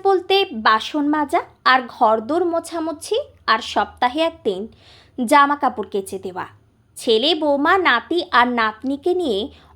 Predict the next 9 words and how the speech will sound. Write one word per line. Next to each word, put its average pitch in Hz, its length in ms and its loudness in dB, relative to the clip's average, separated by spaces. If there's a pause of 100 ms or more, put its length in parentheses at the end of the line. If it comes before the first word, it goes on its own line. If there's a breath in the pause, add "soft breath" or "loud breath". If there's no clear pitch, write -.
অমিতা 330 420 4
দেবীর 370 300 2
সংসার। 202 720 -6 (440)
নাতির 240 400 0
বয়স 285 540 2
চার 208 260 2
বছর 190 480 -8 (460 soft breath)
আর 254 140 4
নাতনির 247 600 0